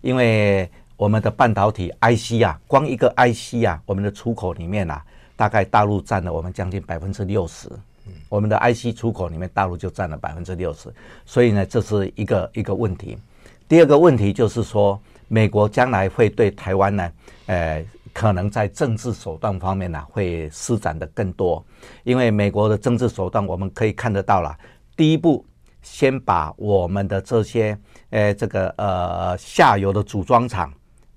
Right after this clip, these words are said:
Speaker 1: 要移出去到东南亚，就像手机的组装、电脑的组装等等，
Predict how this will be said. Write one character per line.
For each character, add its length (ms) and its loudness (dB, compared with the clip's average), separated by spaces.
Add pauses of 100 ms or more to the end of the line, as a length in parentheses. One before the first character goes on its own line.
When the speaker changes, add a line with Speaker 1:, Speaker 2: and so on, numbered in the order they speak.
(180)
Speaker 1:
要 200 -6 (280)
移 160 0
出 260 0
去 280 -2
到 440 0
东 160 6
南 200 -2
亚， 200 -8 (220)
就 100 -6
像 180 0
手 280 -4
机 180 -6
的 100 -2
组 220 -8
装、 220 -2
电 200 0
脑 120 -6
的 100 -6
组 180 -12
装 220 -2
等 220 -4
等， 120 -4